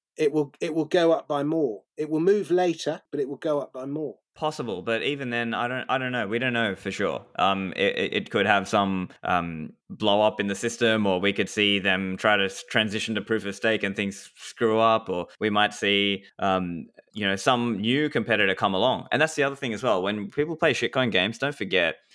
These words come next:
Speaker 2: if you look at the sh-, top ten, you know, shitcoins from five years ago, it's way different. You don't know
Speaker 1: Yeah.
Speaker 2: that the top shitcoins now
Speaker 1: Yeah, yeah,
Speaker 2: will still
Speaker 1: yeah.
Speaker 2: be around.
Speaker 1: Yeah.
Speaker 2: So that's the other thing.
Speaker 1: Yeah.
Speaker 2: Like, you, people under, don't understand the risk they're taking when they play these shitcoin gambling games, really. I think that,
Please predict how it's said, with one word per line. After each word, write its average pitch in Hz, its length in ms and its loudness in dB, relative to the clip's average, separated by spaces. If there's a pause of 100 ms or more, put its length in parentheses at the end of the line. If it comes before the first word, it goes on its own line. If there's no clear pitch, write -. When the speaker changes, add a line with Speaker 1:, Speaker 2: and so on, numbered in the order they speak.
(120)
Speaker 2:
if - 140 -4
you 185 100 2
look 202 140 0
at - 80 0
the 151 80 0
sh-, - 120 -4 (100)
top 147 200 0
ten, 123 440 0
you 101 100 0
know, 95 60 0
shitcoins 117 460 -2
from 101 140 -4
five 107 260 4
years 127 200 -2
ago, 80 240 -2 (200)
it's - 140 -4
way 151 240 4
different. 151 320 -4 (460)
You 139 100 -2
don't 180 120 4
know 135 60 2
Speaker 1:
Yeah. 135 260 4
Speaker 2:
that 110 140 -2
the 107 140 0
top 131 220 0
shitcoins 120 380 -4
now 117 340 4
Speaker 1:
Yeah, 123 60 0
yeah, 123 60 0
Speaker 2:
will 117 80 2
still 151 140 2
Speaker 1:
yeah. 110 60 0
Speaker 2:
be 156 80 4
around. 151 540 2 (400)
Speaker 1:
Yeah. 120 200 0
Speaker 2:
So 131 100 4
that's 151 280 2
the 165 100 2
other 139 160 2
thing. 139 160 0
Speaker 1:
Yeah. 117 80 0
Speaker 2:
Like, 113 160 0
you, 127 80 -8
people 160 320 -2
under, 139 200 0
don't 131 280 2
understand 107 420 2
the 92 80 0
risk 101 240 -2
they're 107 140 2
taking 98 320 2
when 95 100 0
they 95 80 0
play 98 240 2
these 92 220 0
shitcoin 95 420 -2
gambling 95 380 -2
games, 62 320 -8
really. 73 400 -2
I 80 100 -4
think 107 320 -4 (140)
that, 120 220 4